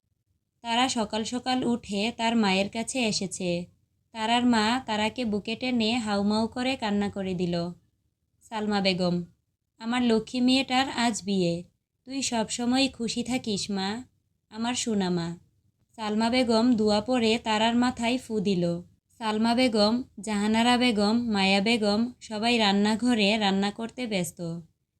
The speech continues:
আস্তে আস্তে পুরো বাড়ি অতিথি দিয়ে ভরে গেল। আনায়া, স্নিগ্ধাও আসলো। তারা সোফায় বসা। পাশে ইরান, ইশাক, আনায়া, স্নিগ্ধা, ছোট বাচ্চারা বসা। ইশাক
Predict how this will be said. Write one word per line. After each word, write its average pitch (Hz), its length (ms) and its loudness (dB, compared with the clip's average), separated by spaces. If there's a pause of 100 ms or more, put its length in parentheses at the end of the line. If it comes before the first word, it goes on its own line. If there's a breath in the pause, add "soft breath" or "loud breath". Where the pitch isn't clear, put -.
আস্তে 214 360 -6
আস্তে 233 360 -2
পুরো 233 320 -2
বাড়ি 233 400 4
অতিথি 214 460 -2
দিয়ে 240 240 2
ভরে 202 300 2
গেল। 175 380 0 (480)
আনায়া, 226 680 2
স্নিগ্ধাও 226 640 0
আসলো। 180 580 -2 (640)
তারা 233 260 -2
সোফায় 247 380 -4
বসা। 185 480 -2 (520)
পাশে 254 460 0
ইরান, 220 500 2 (160)
ইশাক, 208 580 -2 (120)
আনায়া, 214 600 0 (160)
স্নিগ্ধা, 208 720 -2 (260)
ছোট 226 240 -10
বাচ্চারা 233 540 -2
বসা। 185 480 -4 (600)
ইশাক 226 580 0